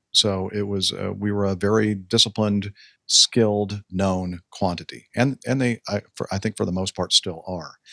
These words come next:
coming out of the military services. Um,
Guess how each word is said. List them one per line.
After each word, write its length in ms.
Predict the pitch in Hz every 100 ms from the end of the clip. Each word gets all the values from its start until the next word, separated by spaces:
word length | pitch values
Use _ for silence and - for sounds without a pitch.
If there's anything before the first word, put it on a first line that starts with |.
| - - -
coming 260 | 90 85
out 140 | 85 82
of 60 |
the 180 | 78 78 -
military 480 | 87 85 82 78
services. 600 | 78 87 82 - - - - - - _ _
Um, 400 | 90 90 85 85